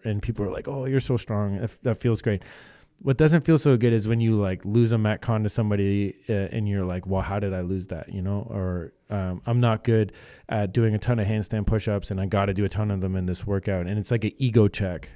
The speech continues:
where it's like, "I'm not that good, and I need to work on it." I think having that kind of full balance of, um,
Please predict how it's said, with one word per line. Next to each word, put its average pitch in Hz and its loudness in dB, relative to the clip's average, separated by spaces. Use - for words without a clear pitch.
where 98 -8
it's - -10
like, 98 -4
"I'm 120 2
not 117 4
that 113 -2
good, 117 0
and 98 0
I 104 2
need 107 0
to 113 0
work 104 -2
on 92 -4
it." 85 -8
I 110 -6
think 127 0
having 120 2
that 107 0
kind 113 0
of 98 -2
full 117 2
balance 104 -4
of, 101 -4
um, 95 -6